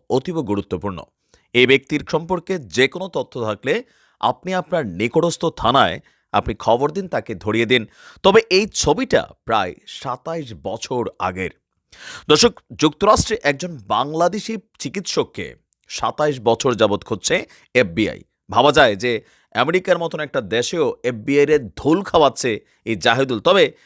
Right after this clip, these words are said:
আমেরিকা আছে নাকি বাংলাদেশে চলে আসছে, সেটাও একটা বিষয়, নাকি ওইখান থেকে অন্য কোনো রাষ্ট্রে পালিয়ে গেছে, কি এমন করেছে? তবে এই ব্যক্তি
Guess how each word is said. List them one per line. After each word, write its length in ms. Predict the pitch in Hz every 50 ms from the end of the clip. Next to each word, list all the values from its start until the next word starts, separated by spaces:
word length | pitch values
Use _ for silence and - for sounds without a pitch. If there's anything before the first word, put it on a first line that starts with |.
| _ _ _ -
আমেরিকা 500 | - 139 170 190 220 208 220 156 107 104
আছে 240 | 110 - - 214
নাকি 240 | 208 180 160 - 160
বাংলাদেশে 520 | 107 90 107 113 117 120 123 139 127 - 147
চলে 280 | - 135 123 123 123
আসছে, 360 | 127 120 - - 143 123 110 - _ _ _ _ _
সেটাও 300 | - - 147 143 139 175
একটা 200 | 165 - - 147
বিষয়, 360 | 120 123 117 - 135 123 107 - - - - _ _
নাকি 220 | 123 131 127 165 -
ওইখান 260 | - 160 165 220 233 220
থেকে 280 | - 190 - 120 - -
অন্য 260 | - 117 123 127 143 139
কোনো 200 | - 143 131 110
রাষ্ট্রে 380 | 104 113 - - - 120 101
পালিয়ে 340 | - - 143 143 123 104 90
গেছে, 300 | 92 90 - - 110 - - _ _ _ _ _
কি 140 | 175 202 214
এমন 180 | 214 214 190
করেছে? 340 | 160 - 131 113 98 - 104
তবে 200 | - 135 135 135 -
এই 160 | 127 135 131
ব্যক্তি 440 | 110 - - - - 156 120 101